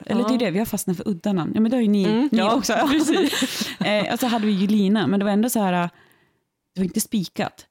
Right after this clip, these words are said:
Speaker 1: För jag var ändå så här, ja, men kommer det ut en tjej och hon inte alls ser ut som en Julina, då vill inte jag liksom att... Ja, det är en Julina. Alltså,
Speaker 2: Nej.
Speaker 1: ja. Och jag kommer ihåg att vi,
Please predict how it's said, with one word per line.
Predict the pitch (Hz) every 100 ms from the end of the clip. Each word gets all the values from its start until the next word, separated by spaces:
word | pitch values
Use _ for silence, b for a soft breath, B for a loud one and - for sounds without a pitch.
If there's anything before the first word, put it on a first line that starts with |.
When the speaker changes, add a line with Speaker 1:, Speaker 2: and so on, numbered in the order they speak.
| _
Speaker 1:
För | 202
jag | 196
var | 214
ändå | 185 180
så | 175
här, | 165 165 -
ja, |
men | 185 175 170 - _ _
kommer | - 190 170
det |
ut | 175 262
en | 202 170
tjej | - 170 156
och | -
hon | 175 175
inte | 165 170
alls | 214
ser | -
ut | 202
som | -
en | 160
Julina, | 156 156 156 156
då | 156
vill | 175
inte | 190 160
jag | 165 156
liksom | 156 143
att... | 147 - - _ _ _ _ _ _ _ _ _ _
Ja, | - 160
det | 156
är | 156
en | 151
Julina. | 156 147 147 -
Alltså, | 175 170
Speaker 2:
Nej. |
Speaker 1:
ja. | 165 165 151 B B B B B _ _
Och | 185
jag | 185
kommer | 185 196
ihåg | 214 185
att |
vi, | 165